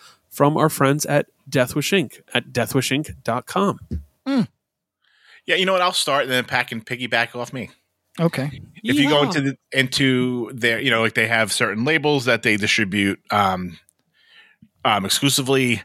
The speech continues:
Speaker 3: Um, there's a label from Germany called End Hits Records.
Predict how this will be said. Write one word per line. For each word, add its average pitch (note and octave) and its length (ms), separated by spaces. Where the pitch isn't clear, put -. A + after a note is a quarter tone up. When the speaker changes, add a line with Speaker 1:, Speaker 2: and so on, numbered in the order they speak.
Speaker 3:
Um, G#2+ 180
there's G#2+ 140
a A2 60
label G#2 240
from F#2+ 320
Germany A2 320
called G2+ 200
End A2 220
Hits - 320
Records. D3+ 640